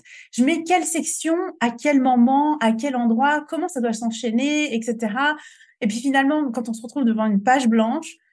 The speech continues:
je sais pas toi, je sais pas vous, mais moi, parfois, la page blanche, elle me, elle me bloque totalement. Alors, j'aime bien que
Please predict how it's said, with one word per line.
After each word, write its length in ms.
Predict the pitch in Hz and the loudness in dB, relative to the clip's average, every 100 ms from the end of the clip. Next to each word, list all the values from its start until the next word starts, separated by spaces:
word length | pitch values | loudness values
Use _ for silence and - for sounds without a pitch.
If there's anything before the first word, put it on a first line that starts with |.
| _ - | _ -2
je 100 | 262 | -2
sais 160 | 311 | 0
pas 120 | 262 | 0
toi, 380 | 262 233 202 - - _ - | 0 2 2 0 -8 _ -4
je 100 | 262 | -2
sais 160 | 294 | 0
pas 140 | 247 247 | 2 2
vous, 320 | 226 269 - _ - | 2 -2 -6 _ -6
mais 140 | 226 | 0
moi, 200 | 233 254 | 4 4
parfois, 280 | 311 247 254 | 4 0 2
la 120 | 277 | 2
page 200 | 233 226 | 4 4
blanche, 240 | 220 202 - | 4 0 0
elle 160 | 202 | 2
me, 140 | 196 - | 2 2
elle 120 | 202 | 4
me 120 | 196 185 | 4 4
bloque 520 | 190 240 277 - - _ | 2 0 0 -4 -20 _
totalement. 480 | - 277 247 208 180 | -8 0 2 2 0
Alors, 220 | 185 180 | -4 -4
j'aime 240 | 202 226 226 | 2 6 6
bien 380 | 226 285 320 311 | 6 2 0 -4
que 280 | 233 247 | -2 0